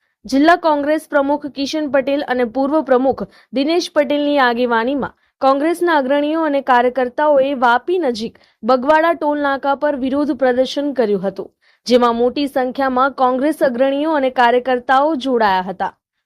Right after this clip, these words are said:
ટોલ નાકા પર એકઠા થયેલા કોંગ્રેસ અગ્રણીઓ અને કાર્યકર્તાઓએ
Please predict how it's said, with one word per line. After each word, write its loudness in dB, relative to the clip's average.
ટોલ 4
નાકા 2
પર 0
એકઠા -2
થયેલા 2
કોંગ્રેસ -2
અગ્રણીઓ -2
અને 0
કાર્યકર્તાઓએ 0